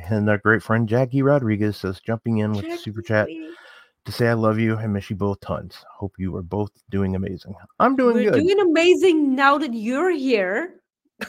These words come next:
Speaker 1: Yeah.
Speaker 2: Now
Speaker 1: All right.
Speaker 2: that you're here. We love you, sweetie. We miss you so much.
Speaker 1: So, Maggie?
Speaker 2: Wanna start talking about Punk, or should we talk a bit more about Wardlow?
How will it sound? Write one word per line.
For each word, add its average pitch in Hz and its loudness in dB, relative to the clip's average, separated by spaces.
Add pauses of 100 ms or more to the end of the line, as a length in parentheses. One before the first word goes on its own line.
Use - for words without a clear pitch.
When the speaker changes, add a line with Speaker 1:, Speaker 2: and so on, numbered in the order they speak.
(280)
Speaker 1:
Yeah. 110 -2 (1120)
Speaker 2:
Now 202 -4
Speaker 1:
All 196 0
right. 214 4
Speaker 2:
that 202 -8
you're 180 -10
here. 160 -18 (1080)
We 247 -8
love 202 -2
you, 165 -12 (240)
sweetie. - -18
We 180 -10
miss 170 -12
you 139 -16
so - -18
much. - -20 (1300)
Speaker 1:
So, - -8
Maggie? 135 0 (160)
Speaker 2:
Wanna 294 2
start 339 0
talking 294 -2
about 254 -2
Punk, 262 -2
or 285 -2
should 254 -6
we 233 -4
talk 226 -2
a 202 -10
bit 202 -4
more 196 0
about 175 -6
Wardlow? 170 -8